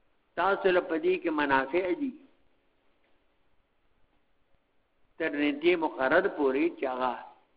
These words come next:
وخت د نحر دی. که ضرورت راغی، نو سورلي پې کولی شو.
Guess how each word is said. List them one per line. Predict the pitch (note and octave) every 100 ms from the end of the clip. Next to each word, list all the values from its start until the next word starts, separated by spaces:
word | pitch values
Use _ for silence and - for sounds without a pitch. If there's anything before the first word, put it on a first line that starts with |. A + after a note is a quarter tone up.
| _
وخت | B2+ -
د | A#2
نحر | A#2 A2+ - F2+
دی. | G2+ - _ _ _ _ _ _ _ _ _ - - _ _ _ _ _ _ _ _ _ _ _ _ _ _ _ _ _ _ _ _ _ _ _ _ _ _ _ _ -
که | D3
ضرورت | D3+ D#3 F3 F3
راغی، | D3+ E3 D#3 F2+ - - - _ _ _ _ _ _ _ _ _ _ _ _ _ _ _ _ _ _ _ _ A#2
نو | A2+ G#2 - B2
سورلي | A#2+ C3 B2+
پې | C3 B2
کولی | C3+ F#3+ A#3+
شو. | -